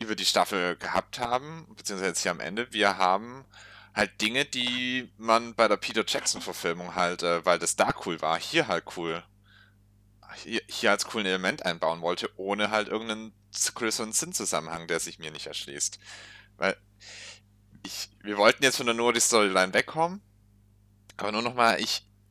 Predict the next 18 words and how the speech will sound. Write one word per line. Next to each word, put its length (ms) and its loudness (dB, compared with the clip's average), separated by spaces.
dieser, 280 4
dieser, 400 4
dieser 220 2
ganze 400 2
Handlungsstrang, 800 -2
was 200 0
da 160 6
passiert 420 -4
in 140 -12
diesem 260 -6
Handlungsstrang, 500 -4
beziehungsweise 520 -2
dann 180 2
jetzt 180 -2
auch 140 0
bei 200 2
Halbrand 460 0
passiert, 520 -8